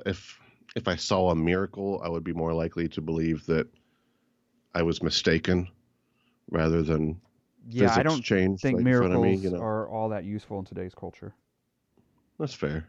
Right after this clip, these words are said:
Speaker 1: Uh, if, if I, if I had someone speak to me in my head, you know, um, I'd probably go and see somebody about it.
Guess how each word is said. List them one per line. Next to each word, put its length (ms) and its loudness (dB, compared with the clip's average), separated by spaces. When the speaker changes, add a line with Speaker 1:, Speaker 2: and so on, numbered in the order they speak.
Speaker 1:
Uh, 400 2
if, 380 0
if 220 0
I, 380 0
if 120 -2
I 80 0
had 180 0
someone 300 -4
speak 460 -4
to 100 -4
me 160 2
in 100 0
my 180 -4
head, 440 -2
you 160 2
know, 480 2
um, 640 -4
I'd 100 -4
probably 280 -2
go 240 -2
and 120 -4
see 460 -2
somebody 460 0
about 320 -2
it. 140 0